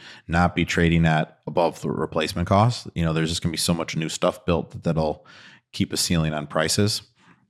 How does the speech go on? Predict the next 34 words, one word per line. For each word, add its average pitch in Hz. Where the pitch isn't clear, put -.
Uh, 95
and 101
then 104
also 113
asking 110
about 98
the 92
debt 85
terms. 120
You 98
know, 90
a -
lot 98
of 101
times 101
you'll 87
get 101
a 92
deal 98
sent 95
out 87
and 85
the 85
debt 92
terms 90
are 85
not 85
final. 87
It's 82
just, 92
like, 87
the 82
initial, 87
um, 78